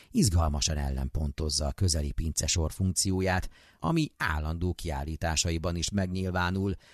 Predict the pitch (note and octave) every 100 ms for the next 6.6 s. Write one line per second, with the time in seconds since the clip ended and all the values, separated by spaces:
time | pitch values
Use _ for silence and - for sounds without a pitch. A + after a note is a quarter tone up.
0 | - - F#2+ D#2+ A#2 B2+ F#2 F2+ - G#2+
1 | B2 C3 A#2 A#2+ F#2 E2 F2 - F2+ F2
2 | F2 E2+ F2 F2 F2 F2 F2 F#2 F#2 -
3 | - - F#2+ C#2 - G#2 F2 D2+ B1+ A#1+
4 | - F2 D#2+ - E2+ D#2 D2+ F#2 F2 D#2
5 | - C2 - C2+ C2 B1 B1 B1 B1 C2+
6 | A#1 A#1+ A#1 A1+ G#1+ -